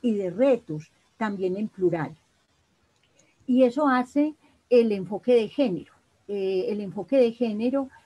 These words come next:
trata de comprender las especificidades de diferentes situaciones y condiciones que viven las mujeres según sus contextos,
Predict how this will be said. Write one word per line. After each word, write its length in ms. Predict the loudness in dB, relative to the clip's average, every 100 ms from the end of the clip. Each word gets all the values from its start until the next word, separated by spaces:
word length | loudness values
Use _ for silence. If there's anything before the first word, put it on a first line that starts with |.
| _ -2
trata 300 | -2 0 0
de 180 | 0
comprender 960 | -2 -4 -4 -6 -4 2 6 6 6 0 -6
las 340 | -6 -6 -8
especificidades 920 | -10 -8 -10 -10 -14 -14 -8 -6 -2
de 100 | 0
diferentes 540 | -2 -2 -6 -4 -4 -4
situaciones 920 | -6 -8 -8 -6 -6 -4 -2 -4 -8 _ _ -4
y 100 | -4
condiciones 720 | -2 -6 -6 -10 -8 -8 -6
que 120 | -4
viven 280 | -2 -2 -2
las 140 | -2 -2
mujeres 680 | -2 0 0 2 -4 -6 _ _
según 440 | _ -4 0 2 2
sus 280 | 0 -6 -6
contextos, 880 | -8 -6 -4 -6 -8 -8 -8 -8